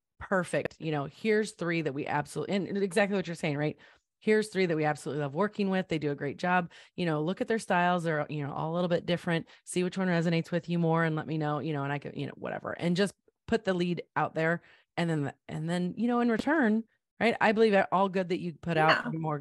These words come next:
Speaker 1: good's gonna come back. So when you enjoy working with a videographer and vice versa, they enjoy it too. If, if they happen to be getting recommendations or ask someone asking for a recommendation, right?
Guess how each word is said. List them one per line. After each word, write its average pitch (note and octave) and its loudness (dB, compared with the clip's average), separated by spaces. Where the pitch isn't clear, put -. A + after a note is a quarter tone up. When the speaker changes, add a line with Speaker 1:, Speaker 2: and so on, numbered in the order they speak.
Speaker 1:
good's D3+ 0
gonna C#3+ 0
come D3 0
back. - -2
So D#3+ 2
when D#3 2
you F#3 0
enjoy F#3 2
working F3 -2
with D#3+ -8
a E3 0
videographer D#3+ 0
and D#3+ 2
vice D3+ 0
versa, F3+ 2
they E3 2
enjoy D#3+ 2
it - -2
too. E3 -2
If, - -10
if F#3 -6
they G#3 2
happen D#3+ 2
to D3 0
be D3 -2
getting C#3 0
recommendations C#3+ -2
or D3 0
ask D3 -2
someone D#3 -4
asking C#3 -4
for F#3+ 4
a E3+ 6
recommendation, D3+ 0
right? D3+ 0